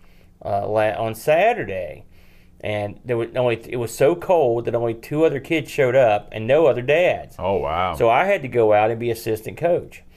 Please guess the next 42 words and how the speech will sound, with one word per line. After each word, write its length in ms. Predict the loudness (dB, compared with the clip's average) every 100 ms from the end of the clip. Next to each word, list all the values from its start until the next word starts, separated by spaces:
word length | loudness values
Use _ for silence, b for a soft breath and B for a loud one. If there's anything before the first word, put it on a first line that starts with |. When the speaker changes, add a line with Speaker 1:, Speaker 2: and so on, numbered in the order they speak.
| b b b b
Speaker 1:
And, 480 | -10 -8 -6 -8 -12 -16
um, 420 | -18 -16 -16 -18 -20 -20 -20 _ -4
at, 380 | 0 -2 -4 -2
trying 200 | 0 0
to 60 |
stab 460 | -4 0 2 4 2
a 60 |
ball, 440 | 2 2 4 4 2
an 80 | 2
errant 360 | 2 0 -2
throw, 560 | 0 4 6 4 0 -8 b b b b b -4
I 100 | -4
twisted 640 | -2 0 2 0 -6 2
things 300 | 2 2 -2
in 80 | 0
my 140 | 0
body 320 | 2 2 2
that 120 | 2 2
I 60 |
don't 180 | 2 2
know 120 | 2
what 160 | 2 4
they 100 | 4
are 460 | 6 4 2 -2 -6 -14
Speaker 2:
<laughs> 80 | -8
Speaker 1:
and 140 | -2 0
have 140 | 0
been 120 | 0
in 160 | -2 -2
agony 520 | 0 2 2 -2 -4
for 240 | -6 -4 -4
the 60 |
past 360 | -4 0 0 0
several 240 | -2 -2 0
days. 320 | 2 2 0
Speaker 2:
Oh. 460 | -2 0 -2 -6 -12 -10
Speaker 1:
So 420 | 2 4 6 2 0
I'm 200 | -4 -2
guessing 580 | 0 0 0 -4 -6 -4
I 160 | -4
pulled 420 | -2 0 0 0 0
something. 580 | 0 0 -2 -4 -6